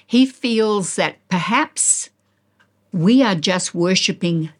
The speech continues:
nothing. And yet he continues to hang around this community.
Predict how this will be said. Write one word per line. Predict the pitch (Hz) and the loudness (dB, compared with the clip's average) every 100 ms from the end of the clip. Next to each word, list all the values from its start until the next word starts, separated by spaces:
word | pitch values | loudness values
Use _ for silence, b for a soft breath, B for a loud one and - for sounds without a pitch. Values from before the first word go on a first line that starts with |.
| - | -4
nothing. | 165 151 147 - - 156 - _ _ _ _ - - _ _ _ _ _ _ _ _ b b b _ _ _ _ _ | 0 2 0 -4 -8 -8 -18 _ _ _ _ -20 -20 _ _ _ _ _ _ _ _ b b b _ _ _ _ _
And | 180 180 | 4 6
yet | 196 208 | 6 4
he | 226 | 0
continues | 196 190 - 214 214 208 165 - | 0 -2 0 4 4 4 -2 -2
to | 165 | -2
hang | 180 170 | 0 0
around | 165 165 160 | 0 -2 -2
this | 160 - | -2 -4
community. | - 165 165 175 170 147 170 | -4 -4 -2 -2 -2 -6 -10